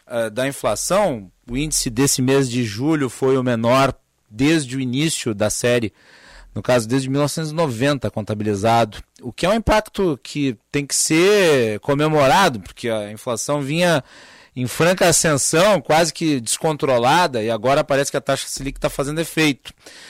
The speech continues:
Ah, em relação ao conjunto geral da economia, eh, ela tem impactado na atividade em si, porque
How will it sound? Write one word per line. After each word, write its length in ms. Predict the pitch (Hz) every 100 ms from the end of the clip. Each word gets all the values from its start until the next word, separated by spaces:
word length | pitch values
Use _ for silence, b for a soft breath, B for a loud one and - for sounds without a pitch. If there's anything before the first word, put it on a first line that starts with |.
| B B
Ah, 460 | 127 135 139 135 135
em 120 | 147
relação 600 | 165 185 170 - 196 190
ao 640 | - 160 180 190 185 175
conjunto 720 | 151 165 156 127 156 180 -
geral 400 | 139 151 143 151
da 80 | 151
economia, 720 | 151 151 147 139 147 147 113 - b b b b b b
eh, 240 | 120 131 135
ela 220 | 160 175
tem 220 | - 214
impactado 580 | 220 185 170 180 175 156
na 300 | 156 170 180
atividade 580 | - 139 131 151 147 143
em 100 | 135
si, 240 | - 220
porque 440 | 220 156 - 165